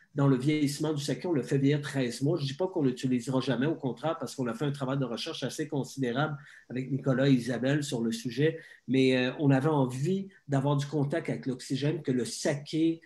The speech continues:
Blend zéro zéro un soit vacciné par l'oxygène, comme les grands vins le sont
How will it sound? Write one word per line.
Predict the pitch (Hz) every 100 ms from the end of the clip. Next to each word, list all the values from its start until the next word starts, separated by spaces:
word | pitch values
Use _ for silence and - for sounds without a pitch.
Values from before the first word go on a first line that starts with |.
| -
Blend | 127 151 147
zéro | 139 139
zéro | 127
un | 143
soit | 143 127
vacciné | 117 143 151 - 165 147 143 156
par | 123 120
l'oxygène, | 117 131 127 160 156
comme | 175 202
les | 151
grands | 139 139 131
vins | 123 160
le | 131
sont | 113 - 165